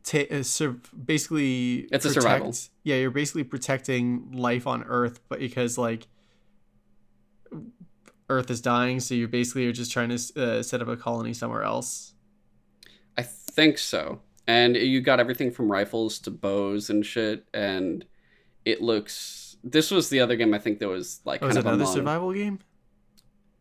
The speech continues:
Speaker 2: It might be. There were, honestly, there were a lot of games that were really similar this year in terms
Speaker 1: Yeah.
Speaker 2: of just, like, hey, here's a gun, but also you're exploring something and trying to survive, and you're like, "Wow." And, and I'm not trying to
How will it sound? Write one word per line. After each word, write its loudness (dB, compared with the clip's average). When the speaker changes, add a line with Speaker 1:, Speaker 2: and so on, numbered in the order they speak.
Speaker 2:
It 2
might 6
be. 2
There 4
were, 2
honestly, 4
there 4
were 6
a 6
lot 8
of 2
games 4
that -2
were -2
really 2
similar -4
this -12
year -10
in 0
terms -4
Speaker 1:
Yeah. -10
Speaker 2:
of -10
just, -6
like, 0
hey, 0
here's 0
a -4
gun, -2
but -2
also -2
you're -2
exploring -6
something -4
and -4
trying -6
to -8
survive, -6
and -10
you're -10
like, -12
"Wow." -6
And, 2
and 8
I'm 10
not 6
trying 4
to 2